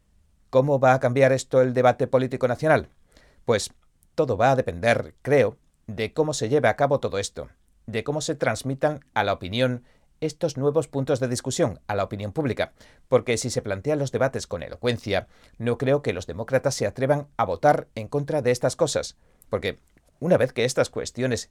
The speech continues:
ya se han logrado poner sobre la mesa, y al ser cosas tan claras y tan lógicas, votar en contra les podría hacer quedar muy mal y, por tanto, pasarles factura política. Creo que esa va a ser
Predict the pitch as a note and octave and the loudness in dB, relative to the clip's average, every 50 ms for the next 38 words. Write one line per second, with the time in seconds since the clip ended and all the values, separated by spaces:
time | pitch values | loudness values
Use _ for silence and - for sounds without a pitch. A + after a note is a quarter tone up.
0 | _ _ - F#2 A2 C#3 C#3 - E3 D#3 D3+ B2+ G2 E2 E2 A2+ D3 C#3 A2+ - | _ _ -8 -4 -2 -2 0 0 0 2 2 0 -2 -2 0 0 0 0 0 -4
1 | - - - - A2+ C3 B2+ - - - - A#2+ C3+ A2 E2+ F2+ - - G#2+ F#2 | -6 -8 -8 -6 -4 -4 -4 -6 -8 -8 -4 -2 -2 -2 -2 -4 -4 -2 -2 -4
2 | F#2 - _ _ _ _ _ _ _ _ _ _ _ _ _ - G#2 G#2+ G#2+ - | -4 -6 _ _ _ _ _ _ _ _ _ _ _ _ _ -2 0 0 0 2
3 | E3 D3+ - F3+ D#3 D#3+ C#3 - - G2+ D2+ - - B2+ D3 B2+ G2 - C3+ A#2+ | 0 0 0 -2 -4 -4 -4 -4 -4 -6 -6 -4 -2 0 0 0 0 -2 -4 -8
4 | - - D2+ E2+ C3 - C#3+ B2+ - D3+ D3 - - _ _ _ _ _ _ - | -8 -4 -4 -4 -2 -2 -2 0 0 0 0 -2 -6 _ _ _ _ _ _ -14
5 | - D2+ C#2 - - B2 C3+ C#3 C#3+ C#3+ C3 A2+ G2+ - A2+ G#2 G2 - _ _ | -12 -10 -6 -2 0 0 0 0 0 0 0 -2 0 0 0 0 -2 -2 _ _
6 | _ _ _ _ _ - C#3 C#3 C#3 - C3 A#2+ C#3 D3+ D3 C#3 - E3+ D#3 C#3+ | _ _ _ _ _ -4 -4 -4 0 0 0 0 2 2 2 4 4 2 2 2
7 | - - A2+ G#2+ C#3 B2+ G#2 G#2 B2 C#3 G#2 F#2+ F#2+ F#2+ F2+ - _ _ _ _ | 0 -2 0 2 2 0 0 -2 -4 -2 -2 -2 -2 -4 -6 -10 _ _ _ _
8 | _ _ - C3+ D3+ D3 E3 D3 - - - G#2 G2 G2 F#2 - G2+ F#2 E2 - | _ _ -10 -10 -2 2 2 2 2 2 0 -4 -4 -4 -6 -8 -8 -8 -8 -10
9 | _ _ _ _ _ _ - G2 F#2+ - - D3 D#3 D#3 D3+ D#3 D#3 C#3+ - - | _ _ _ _ _ _ -2 -2 -2 0 0 0 0 0 0 -2 -4 -2 -2 -4
10 | G2 - - - A2+ G#2+ F#2+ - - G#2 A#2 B2+ - - D#2+ - - - - - | -4 -4 -4 -6 -4 -2 -2 -2 -2 -2 -4 -4 -4 -6 -10 -14 -14 -16 -18 -20
11 | _ _ _ _ - G#2+ A#2+ C3 C#3+ C#3 - C3+ C#3 - D3 C3 C3+ C3 - D3+ | _ _ _ _ -2 0 2 2 2 0 0 -2 0 0 0 0 0 0 0 -2
12 | D3 C#3+ - | -2 -2 -6